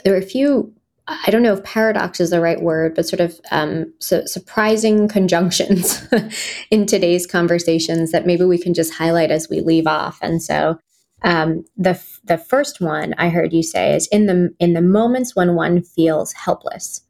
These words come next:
because the thing that is angering them or upsetting them feels outside of them, that the path to change is actually through personal responsibility." I think that's a really powerful one, because the, even when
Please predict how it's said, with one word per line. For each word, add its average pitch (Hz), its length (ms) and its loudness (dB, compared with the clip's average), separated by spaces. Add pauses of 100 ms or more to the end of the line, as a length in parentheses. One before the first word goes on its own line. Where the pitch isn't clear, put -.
(460)
because 165 680 0
the 156 120 0
thing 226 640 0
that 147 340 -4
is - 560 -2
angering 208 480 2
them 180 260 0
or - 100 -2
upsetting 180 420 0
them 165 160 0
feels 160 360 -2
outside 170 640 -2
of 165 180 -2
them, - 360 -6 (1300)
that 180 200 0
the 160 80 2
path 208 600 -4
to 185 120 0
change 180 640 -2
is 156 120 0
actually 160 460 -2
through 165 180 -6
personal - 440 -6
responsibility." - 880 -4 (480)
I 180 80 -4
think 214 180 0
that's 190 180 -2
a 180 60 0
really 175 260 0
powerful 170 600 -4
one, - 240 -6
because 170 380 -6
the, 160 540 0
even 240 640 2
when 170 500 0